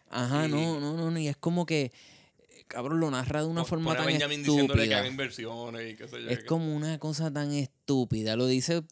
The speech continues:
Speaker 1: suena casi hasta educativo.
Speaker 2: Ajá, pero cabrón, como su target de fa-, de audiencia es como de dieciocho años, cuando ellos entiendan este sen-, este mensaje tan sencillo, les va a volar la mente.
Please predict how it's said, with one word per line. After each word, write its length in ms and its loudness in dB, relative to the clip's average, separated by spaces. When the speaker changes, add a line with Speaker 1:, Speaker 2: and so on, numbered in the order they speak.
Speaker 1:
suena 340 0
casi 200 2
hasta 220 2
educativo. 920 0
Speaker 2:
Ajá, 380 -12
pero 240 -14
cabrón, 440 -14
como 240 -14
su 200 -16
target 480 -8
de 160 -14
fa-, 140 -18
de 100 -10
audiencia 540 -8
es 80 -12
como 220 -12
de 120 -8
dieciocho 560 -10
años, 320 -12
cuando 280 -8
ellos 180 -10
entiendan 680 -4
este 200 -8
sen-, 200 -14
este 180 -10
mensaje 340 -4
tan 160 -8
sencillo, 440 -6
les 120 -6
va 120 -8
a 20 -6
volar 260 -6
la 180 -10
mente. 440 -18